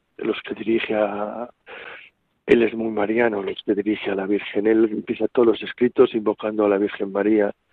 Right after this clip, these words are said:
"Con ella lo puedo todo", dirá, dirá, ¿no? Y entonces, y siempre está a mi lado para ayudarme, etcétera. Eh, fu-, sí.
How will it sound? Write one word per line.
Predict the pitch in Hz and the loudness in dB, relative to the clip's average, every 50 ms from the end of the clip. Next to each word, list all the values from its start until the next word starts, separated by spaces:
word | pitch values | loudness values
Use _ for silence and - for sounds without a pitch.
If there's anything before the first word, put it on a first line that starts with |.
| _ - - - _ _ | _ -20 -20 -20 _ _
"Con | - 110 113 | -2 0 2
ella | 120 117 110 107 | 4 4 4 4
lo | 101 107 101 | 4 2 2
puedo | - 113 110 104 107 104 | 2 4 4 4 4 4
todo", | - - 113 110 104 101 92 | 2 4 2 2 2 2 0
dirá, | 101 104 101 110 110 113 | -2 -2 -2 -2 -2 -2
dirá, | 104 104 110 101 104 104 | -2 -2 -2 -2 -2 -2
¿no? | 101 101 113 147 - _ _ _ _ _ _ _ _ _ _ _ _ _ _ _ _ _ _ _ _ - - - - - - - - - - _ _ _ | -2 -2 -4 -4 -6 _ _ _ _ _ _ _ _ _ _ _ _ _ _ _ _ _ _ _ _ -16 -14 -12 -12 -12 -12 -12 -14 -16 -18 _ _ _
Y | - 135 127 127 | 2 6 6 6
entonces, | 120 117 107 - 127 123 120 - - 123 120 117 - 117 | 6 6 4 4 4 4 4 4 6 6 6 6 6 4
y | 117 110 | 0 -2
siempre | - - 117 113 113 107 | 0 0 0 0 0 -2
está | 98 - 107 | 0 0 -2
a | 101 | -2
mi | 98 98 101 | -2 -2 0
lado | 107 107 107 110 104 | 2 2 2 2 0
para | - - 104 98 95 | 0 -2 -2 -2 -4
ayudarme, | 90 90 90 120 113 - - 110 107 101 | -4 -6 -6 -4 -4 -4 -4 -6 -6 -6
etcétera. | - - - 101 - - - 104 101 - - - - - - - - - - - _ _ - | -8 -8 -8 -10 -10 -10 -12 -14 -14 -16 -16 -18 -18 -18 -18 -18 -20 -20 -20 -20 _ _ -12
Eh, | - - - - - - - - - | -10 -10 -10 -12 -14 -14 -14 -10 -8
fu-, | - 127 - - - _ - - - | -8 -8 -8 -10 -14 _ -20 -14 -12
sí. | - | -10